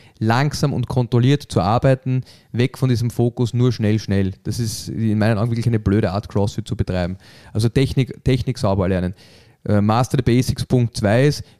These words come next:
Grundübungen oft und regelmäßig machen. Ich sag das den meisten Leuten, die zu uns kommen, du bist zehn, fünfzehn Minuten vorher da. Bevor du dich irgendwo hinsetzt und auf deinem Telefon herumdrückst, nutz die Zeit, mach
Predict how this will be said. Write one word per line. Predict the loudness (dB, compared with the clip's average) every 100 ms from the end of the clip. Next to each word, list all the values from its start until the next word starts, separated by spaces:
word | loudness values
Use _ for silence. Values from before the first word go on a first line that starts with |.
| -2
Grundübungen | 2 4 2 2 2 4 2 0 -2 -4 -12 _ _
oft | 0 0 -2 -14 -6
und | -2 0
regelmäßig | 2 2 0 -2 -2 -2
machen. | -2 -2 -4 -6 -8 -12 -6
Ich | -2
sag | 0 -2
das | -2
den | 0
meisten | 2 2 2 2
Leuten, | 0 2
die | 0
zu | 2 0
uns | 2
kommen, | 2 2 2 0 -12 -20 -20 -20 -20 -20 _ _ _ _
du | 0
bist | 0 2
zehn, | 0 2
fünfzehn | 0 -2 0
Minuten | 0 0 0
vorher | 0 0
da. | 2 2 0 -4 -16 -6
Bevor | -2 2 2
du |
dich | 2 0
irgendwo | 2 2
hinsetzt | 2 0 -2
und | -2
auf | 0
deinem | 0
Telefon | 0 0 2 2
herumdrückst, | 4 2 2 0 0 0
nutz | 0 0
die | -2
Zeit, | 2 2 2 -2 -20 -10
mach | -4 -2 -2